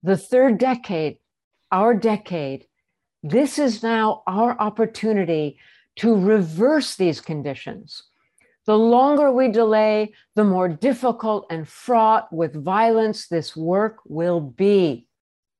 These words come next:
We've stumbled into a future that we did not and would not choose.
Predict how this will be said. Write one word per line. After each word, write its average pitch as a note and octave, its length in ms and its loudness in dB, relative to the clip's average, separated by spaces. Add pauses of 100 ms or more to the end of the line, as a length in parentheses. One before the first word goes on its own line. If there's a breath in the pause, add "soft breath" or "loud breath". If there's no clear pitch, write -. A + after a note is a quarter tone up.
(600)
We've F#3 200 -2
stumbled B3 520 0
into F#3 260 0
a E3+ 80 0
future A#3 500 -4
that E3 220 -6
we D#3+ 140 -6
did G3+ 360 0
not D#3 480 -2
and E3 300 -6
would F#3 260 0
not F3 360 -6
choose. D#3 800 -4